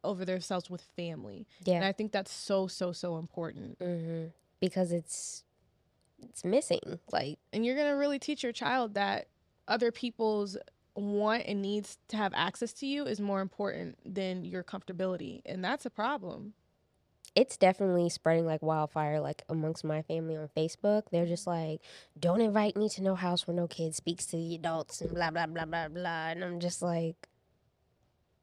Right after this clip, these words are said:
Speaker 2: hmm.
Speaker 1: "Don't invite me to no houses where, he-, like, children are not treated like humans."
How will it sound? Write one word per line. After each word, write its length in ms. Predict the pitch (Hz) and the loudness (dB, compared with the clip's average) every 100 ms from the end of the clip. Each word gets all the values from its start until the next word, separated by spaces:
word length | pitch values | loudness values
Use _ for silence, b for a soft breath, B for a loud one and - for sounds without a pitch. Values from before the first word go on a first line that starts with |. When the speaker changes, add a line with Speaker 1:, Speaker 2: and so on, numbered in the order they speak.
| _ _ _ _ _ _ _ _ - | _ _ _ _ _ _ _ _ -4
Speaker 2:
hmm. 240 | 202 175 170 _ _ - | -2 -4 -8 _ _ -12
Speaker 1:
"Don't 120 | 247 | -6
invite 240 | 254 226 226 | -6 -6 -6
me 120 | 226 | -6
to 120 | - | -6
no 120 | 226 214 | -8 -6
houses 460 | 214 214 240 208 | -8 -8 -8 -8
where, 600 | 208 202 202 202 196 190 196 208 _ _ _ _ _ - | -8 -8 -8 -8 -8 -10 -12 -16 _ _ _ _ _ -10
he-, 140 | - | -2
like, 220 | 208 185 | 0 0
children 300 | - 208 196 | -2 -2 0
are 80 | 185 | -2
not 100 | 202 | -6
treated 300 | - 208 180 | -6 -6 -6
like 160 | 180 175 | -8 -6
humans." 420 | 202 226 302 | -2 4 4